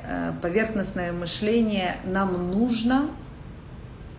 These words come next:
для того, чтобы, ну, если честно, не сойти с ума.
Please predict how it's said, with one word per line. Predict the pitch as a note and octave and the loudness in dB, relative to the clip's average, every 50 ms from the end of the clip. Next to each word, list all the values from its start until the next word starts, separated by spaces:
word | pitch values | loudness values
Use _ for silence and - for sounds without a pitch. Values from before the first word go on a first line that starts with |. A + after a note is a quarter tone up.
| - - - - - - - - - - - - - - - - - - - - - - - - - - - - - - - - - - - - - - - - - - - - - - - - - - - - - - - - - - - - - - - - - - - - - - - - | -14 -14 -14 -14 -12 -12 -14 -14 -14 -14 -14 -14 -14 -14 -14 -14 -12 -12 -12 -12 -12 -12 -14 -14 -14 -14 -14 -14 -14 -12 -12 -12 -12 -14 -14 -14 -14 -14 -14 -14 -14 -14 -14 -14 -14 -14 -14 -14 -14 -14 -14 -14 -14 -14 -14 -14 -14 -14 -14 -14 -12 -12 -14 -14 -14 -14 -14 -14 -14 -14 -10 -8
для | G3 F3+ F3 F#3 F#3 | -4 -2 -2 0 2
того, | E3 G3 F3+ G3 G#3 | 2 2 4 4 2
чтобы, | G#3+ - - - G#3 G3 F#3 F#3+ G3 F#3+ F#3+ F#3+ F#3 F#3 F#3+ - - - - - - - - - - - - - - - - - | 2 0 0 0 0 0 2 2 0 2 2 2 0 0 -2 -4 -8 -12 -14 -14 -12 -12 -12 -12 -12 -12 -12 -14 -14 -12 -4 0
ну, | A#3+ B3 B3 | 2 4 4
если | A#3+ A#3+ A#3 - A#3 | 4 4 4 2 0
честно, | - - C4+ C4 - B3 | 2 2 2 2 2 2
не | A3+ A3 G#3 | 2 2 2
сойти | - G#3+ G3+ G3+ - G#3+ | 2 2 2 2 0 0
с | - - - | -2 -2 0
ума. | G#3 G3+ F#3+ E3+ D#3+ E3 | 0 0 2 0 0 -2